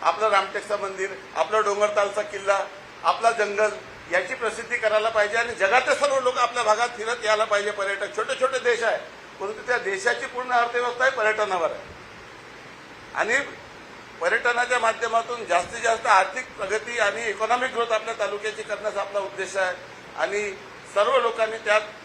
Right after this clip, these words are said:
आपली चांगली हॉस्पिटॅलिटी, आदरातिथ्य देऊन सर्वांचा स्वागत, सन्मान,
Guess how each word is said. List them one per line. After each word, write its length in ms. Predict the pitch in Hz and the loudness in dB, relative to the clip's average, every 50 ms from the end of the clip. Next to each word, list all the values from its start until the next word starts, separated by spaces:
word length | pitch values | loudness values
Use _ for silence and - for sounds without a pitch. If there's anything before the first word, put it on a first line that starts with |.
| - - 156 | -12 -2 -2
आपली 240 | 165 - - 214 | -2 -2 -2 -8
चांगली 320 | 214 - 196 190 208 220 220 | -6 -2 -2 -2 0 2 4
हॉस्पिटॅलिटी, 540 | 208 196 190 - - - - - - 208 202 | 4 4 2 -2 -6 -10 -10 -8 -4 0 4
आदरातिथ्य 640 | 185 170 - 208 220 214 220 220 208 - - 214 | 4 4 4 2 -2 -2 -2 -12 -14 -6 -6 -4
देऊन 200 | 196 202 208 202 | -4 -4 -6 -4
सर्वांचा 440 | 190 180 175 185 196 196 196 202 190 | -4 -6 -2 -2 -2 -2 -2 -4 -6
स्वागत, 300 | - 185 165 165 190 180 - | -4 -4 -4 -4 -4 -6 -6
सन्मान, 300 | 175 170 175 180 190 190 | -6 -4 -2 -4 -4 -4